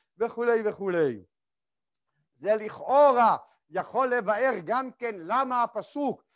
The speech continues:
"נעשה ונשמע" נמצא אצלנו בדווקא. אחרי, מכיוון שרק עכשיו אנחנו באמת יכולים, למרות ג-, גם אם טכנית ישראל אמרו,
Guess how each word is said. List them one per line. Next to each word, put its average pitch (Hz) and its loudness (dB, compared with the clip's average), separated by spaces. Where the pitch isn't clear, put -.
"נעשה 214 -2
ונשמע" 208 -6
נמצא 208 -4
אצלנו 330 -2
בדווקא. 190 0
אחרי, 214 2
מכיוון 214 -6
שרק 196 -6
עכשיו 302 -6
אנחנו 285 -8
באמת 277 2
יכולים, 254 -6
למרות 196 -4
ג-, 185 -2
גם 247 -4
אם 285 -6
טכנית 269 -6
ישראל 254 -10
אמרו, 240 -6